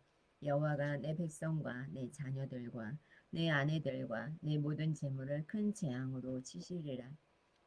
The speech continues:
또 너는 창자에 중병이 들고, 그 병이 날로 중하여 창자가 빠져나오리라 하셨다." 하였더라.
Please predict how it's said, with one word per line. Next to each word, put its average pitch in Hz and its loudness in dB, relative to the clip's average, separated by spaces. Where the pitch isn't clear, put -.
또 202 4
너는 190 6
창자에 190 2
중병이 135 0
들고, 127 -2
그 165 2
병이 160 4
날로 151 2
중하여 151 2
창자가 196 0
빠져나오리라 151 0
하셨다." 160 -4
하였더라. 139 -4